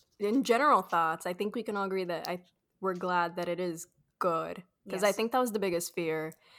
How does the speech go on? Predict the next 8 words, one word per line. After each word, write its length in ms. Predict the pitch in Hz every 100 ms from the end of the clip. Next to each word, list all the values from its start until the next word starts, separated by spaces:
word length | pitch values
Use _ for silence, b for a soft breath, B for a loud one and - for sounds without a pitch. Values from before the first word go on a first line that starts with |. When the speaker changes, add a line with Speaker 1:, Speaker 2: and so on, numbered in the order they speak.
| B B B 180
Speaker 1:
Because 680 | 202 226 214 208 196 190 - - _
dealing 300 | - 214 233
with 140 | 226 220
Latino 400 | 202 196 196 185
culture, 720 | - 202 202 - 196 190 185 -
it 140 | 185
is 500 | 180 175 - - - _ _ _ _ _ _ -
very, 960 | 185 175 185 185 180 170 165 175 180